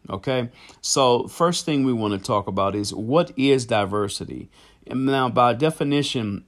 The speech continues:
uh, diversity is, or diverse is really the state of being different, uh, and unalike, right? The state of being different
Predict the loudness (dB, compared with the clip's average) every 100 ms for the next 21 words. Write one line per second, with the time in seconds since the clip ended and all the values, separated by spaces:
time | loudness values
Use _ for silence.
0 | -4 -2 -2 -2 0 2 0 0 -4 -4
1 | -6 -8 -4 -2 -2 -4 -4 -4 -2 -2
2 | -2 -4 -2 0 2 0 -4 -8 -10 -20
3 | _ -4 -2 -2 -4 -2 0 -2 -4 -4
4 | 0 0 0 -4 -6 -4 -4 -2 -4 -6
5 | -2 -2 -2 -6 -8 -10 -14 _ _ _
6 | _ 0 2 0 -4 -6 -4 -2 -2 0
7 | 2 0 -2 -14 -20 _ -10 -4 -2 -2
8 | -6 _ _ _ -8 -8 -4 0 0 0
9 | -2 -4 -4 -4 -2 -2 -6 -8 -4 -4
10 | -4 -8 -12 -14 -20